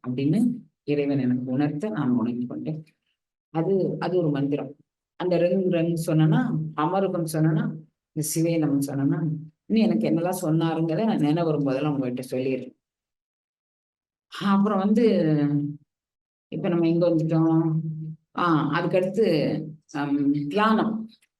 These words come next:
நான் வந்து, ஆஹ், கடைசி வெள்ளிக்கிழமைக்காக வேண்டி அம்பிகையை தியானிக்கிறேன்.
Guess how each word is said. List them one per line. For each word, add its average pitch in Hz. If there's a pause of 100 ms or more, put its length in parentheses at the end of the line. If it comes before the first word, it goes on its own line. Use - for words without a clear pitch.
நான் 190
வந்து, 190 (640)
ஆஹ், 156
கடைசி 190
வெள்ளிக்கிழமைக்காக 156
வேண்டி 156
அம்பிகையை 160
தியானிக்கிறேன். 135